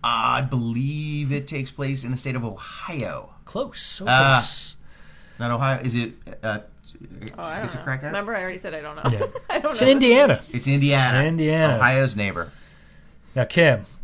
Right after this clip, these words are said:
Speaker 2: you're a big fan, obviously, 'cause you mentioned it before, of poinsettias.
Speaker 3: Sure.
Speaker 2: What country gave us the poinsettia?
Speaker 3: Oh.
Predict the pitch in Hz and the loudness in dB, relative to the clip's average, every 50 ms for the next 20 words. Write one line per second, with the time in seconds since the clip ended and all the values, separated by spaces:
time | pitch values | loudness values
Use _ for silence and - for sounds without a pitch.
0 | - - - 131 135 156 190 214 202 160 131 - 165 165 160 139 - - 160 147 | -14 -8 -2 2 4 4 6 4 4 2 0 0 0 0 0 0 0 0 2 2
1 | 120 110 113 135 147 127 117 - - 113 - 113 110 117 123 120 117 - - 110 | 2 2 0 0 0 0 -2 -2 -4 -6 -6 -4 -4 -2 -2 -2 -2 -4 -6 -6
2 | 110 - 110 - - 131 117 104 95 - - - 123 113 - - - 135 123 107 | -8 -8 -10 -8 -6 -6 -6 -6 -6 -8 -6 -6 -4 -4 -4 -2 -2 -2 -2 -4
3 | 101 92 90 - - - - - - - 170 180 175 - 151 135 117 135 196 233 | -6 -8 -10 -10 -10 -10 -10 -10 -10 -10 -8 -8 -8 -8 -10 -2 2 4 4 4
4 | - - - - 254 269 - - 170 147 139 131 156 185 220 196 143 - - 127 | 2 -2 -6 -6 -4 -4 -2 -2 -2 -2 -2 -2 -4 -4 -2 -4 -4 -4 -4 -6
5 | - - 113 101 - - 107 95 95 90 - - - - - - - - - - | -8 -8 -8 -8 -8 -10 -10 -12 -14 -16 -18 -20 -20 -20 -20 -20 -20 -20 -20 -20
6 | - - - - - - - - - - - - 208 240 - - | -20 -20 -20 -20 -20 -20 -20 -18 -18 -18 -16 -16 -16 -16 -16 -16